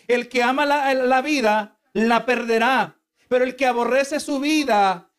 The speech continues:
eh, eh, en este mundo, para vida eterna la guardará". Estamos viendo un intercambio que ocurre entre el ser humano y Dios, gloria a Jesús.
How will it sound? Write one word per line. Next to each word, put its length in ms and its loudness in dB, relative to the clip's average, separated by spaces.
eh, 260 2
eh, 180 0
en 120 -2
este 320 -2
mundo, 500 0
para 280 2
vida 240 0
eterna 460 -2
la 140 2
guardará". 500 0
Estamos 300 -2
viendo 300 -4
un 100 -8
intercambio 880 -4
que 80 -4
ocurre 600 -4
entre 220 -6
el 60 -2
ser 160 -4
humano 500 -2
y 120 -4
Dios, 280 0
gloria 240 0
a 80 0
Jesús. 320 -2